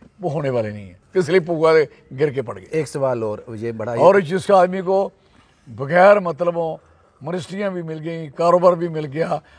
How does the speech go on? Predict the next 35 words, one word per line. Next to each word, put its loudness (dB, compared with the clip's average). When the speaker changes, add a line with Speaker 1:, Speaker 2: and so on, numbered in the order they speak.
Speaker 1:
स्टेट -4
का 2
वाइस 4
प्रेसिडेंट -6
भी -10
बना 0
दो, -2
सारे 4
ओहदे 4
मिल -2
गए, -4
उसके -2
बाद 0
पार्टी 2
छोड़ने -8
का -8
क्या -10
कंसर्न -14
है? -20
मेरी -2
तो 0
टिकट -2
गई, 0
इनका -2
क्या 0
किया? -14
By 2
the -4
way, -6
उधर 4
जाके 4
क्या -4
हुआ, -6
क्या 6
किया, -12